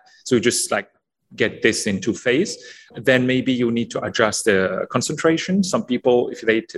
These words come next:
take maybe a higher dosage, then they are knocked out in the early morning and then they cannot, uh, function anymore. That's obviously too much.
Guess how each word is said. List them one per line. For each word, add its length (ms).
take 260
maybe 300
a 140
higher 220
dosage, 800
then 500
they 220
are 400
knocked 240
out 260
in 100
the 100
early 260
morning 380
and 120
then 140
they 100
cannot, 320
uh, 200
function 360
anymore. 240
That's 340
obviously 440
too 100
much. 340